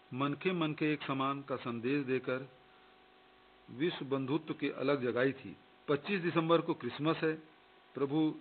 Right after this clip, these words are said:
यीशु का जन्म दिवस है। मैं गुरु बाबा घासीदास और प्रभु यीशु को सादर नमन करते हुए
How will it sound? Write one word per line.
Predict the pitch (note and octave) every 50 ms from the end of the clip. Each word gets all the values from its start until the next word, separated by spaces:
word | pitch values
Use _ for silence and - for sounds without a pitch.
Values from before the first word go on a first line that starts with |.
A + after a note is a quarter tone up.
| - - C3+
यीशु | C3+ - - F#3 F3
का | - E3+ C#3
जन्म | B2+ B2 C#3+ D3 D3+ D3
दिवस | C3+ D3+ D#3 D#3+ D3 - D#3
है। | D3 D3 D3+ - - - - - - - - - - - - -
मैं | A#2+ C#3 D3 C3
गुरु | B2 C#3 D3 D3+ C#3+
बाबा | C#3 C3+ B2+ C#3 C#3+
घासीदास | C#3 B2 A#2 A#2+ B2 B2 E3+ D#3 D3 C3+ C3 C3 B2+ - - - - - - - - - -
और | B2 B2 - -
प्रभु | - C3+ C3 C3 C#3+ C#3+ - - - - -
यीशु | C3 - - E3+ E3 D#3
को | E3 C#3+ A#2+ A#2 A2+ A#2 - - - - - -
सादर | - - C3+ C3 C#3 C#3+ C#3+ D#3+ D#3+ C#3+
नमन | D3 C#3 C3 C3+ C3 B2 -
करते | C3 A#2+ A#2 - D#3+ D#3 C#3+
हुए | B2+ B2